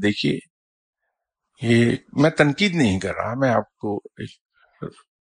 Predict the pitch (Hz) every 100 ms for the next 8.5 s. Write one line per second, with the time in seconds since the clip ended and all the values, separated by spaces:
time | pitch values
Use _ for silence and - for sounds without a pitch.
0 | _ _ _ - 113 110 139 123 113 -
1 | 131 113 101 113 117 110 104 107 95 101
2 | - 87 87 90 107 104 90 - 98 92
3 | 87 - - 101 95 87 78 82 - -
4 | - _ _ _ _ _ _ _ _ _
5 | _ _ _ _ _ _ _ _ _ _
6 | - 113 113 123 113 110 101 _ _ _
7 | _ _ _ _ _ - 90 104 101 101
8 | 90 90 - 85 101